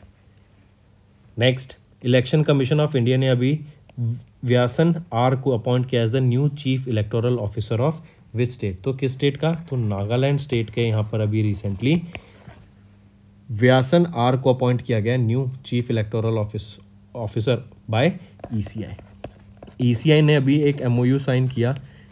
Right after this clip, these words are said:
किसके साथ? वो है राजकुमार राव के साथ। और इनको क्या? नेशनल आइकन अपॉइंट किया गया है आने वाले तीन साल के लिए, ताकि जो वोटर अवेयरनेस है, वो क्रिएट की जा सके। Similarly, अगर आपको याद हो, तो नेशनल आइक-, अ, नेशनल आइकन किन को अपॉइंट किया गया था?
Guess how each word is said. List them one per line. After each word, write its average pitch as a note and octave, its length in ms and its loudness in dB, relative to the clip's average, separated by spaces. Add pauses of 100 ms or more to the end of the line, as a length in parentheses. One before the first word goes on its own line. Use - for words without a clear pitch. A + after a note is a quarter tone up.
(120)
किसके C3 280 0
साथ? C#3 400 0 (520)
वो A#2+ 60 4
है C#3 120 4
राजकुमार C3 600 2
राव A2 200 2
के A#2+ 120 -2
साथ। B2+ 200 0 (380)
और A#2 200 2
इनको B2 260 2
क्या? C#3 380 0
नेशनल A#2 400 2
आइकन B2+ 260 0
अपॉइंट A#2+ 360 0
किया A2+ 220 0
गया A2 180 0
है D#3 80 0 (400)
आने B2+ 220 4
वाले B2+ 220 4
तीन A#2+ 340 0
साल A#2 220 0
के A#2 100 -4
लिए, A#2 200 0
ताकि C#3 520 0 (640)
जो C3 160 2
वोटर A#2+ 300 2
अवेयरनेस C3+ 460 4
है, A#2 60 0
वो A2 200 2
क्रिएट G#2+ 280 -2
की - 120 -10
जा F2+ 140 -8
सके। F2+ 320 -10 (720)
Similarly, C3 480 4
अगर C3 140 6
आपको B2+ 240 2
याद B2 180 4
हो, B2+ 60 0
तो C3 120 -2
नेशनल B2+ 360 0
आइक-, A#2+ 240 -2
अ, A2 280 0
नेशनल A2+ 440 0
आइकन A2 340 -2
किन B2 220 0
को C3 100 -2
अपॉइंट B2+ 260 0
किया B2 160 0
गया A#2 120 0
था? G#2 220 -4